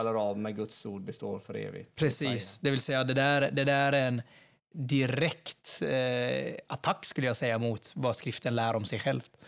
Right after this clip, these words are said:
Speaker 1: Och det är väl där det blir en förskjutning, som jag upplever i alla fall, att, att, att man står på skriften eller under skriften.
Speaker 2: Ja.
Speaker 1: Och vi själva möter saker som vi inte skulle tänka, tycka, eller liksom som utmanar vårt tänkande,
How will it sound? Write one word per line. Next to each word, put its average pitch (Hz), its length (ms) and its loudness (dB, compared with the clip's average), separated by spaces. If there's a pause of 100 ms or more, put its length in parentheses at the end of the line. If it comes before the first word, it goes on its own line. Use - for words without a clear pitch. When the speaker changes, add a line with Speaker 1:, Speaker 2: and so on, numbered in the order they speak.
(160)
Speaker 1:
Och 156 100 4
det 226 120 10
är 196 60 6
väl 214 160 2
där 196 220 8
det 175 140 0
blir 180 360 0
en 147 120 4
förskjutning, 160 960 -2
som 190 200 2
jag 226 400 6
upplever 147 420 2
i 170 40 2
alla 143 140 2
fall, 123 200 -2 (220)
att, 139 240 -2
att, 139 200 -2 (500)
att 135 200 -4
man 143 220 2
står 123 600 2 (1400)
på 202 240 4
skriften 117 640 -4
eller 120 260 -4
under 143 380 2
skriften. - 560 -8 (100)
Speaker 2:
Ja. 123 300 0 (220)
Speaker 1:
Och 151 120 2
vi 165 60 2
själva 170 460 2
möter 160 320 2
saker 156 400 0
som 127 180 0
vi 151 120 2
inte 143 320 0
skulle 214 220 2
tänka, 180 460 0
tycka, - 480 -2
eller 175 100 4
liksom 175 200 0
som 196 120 -4
utmanar 160 520 4
vårt 226 260 6
tänkande, 127 720 0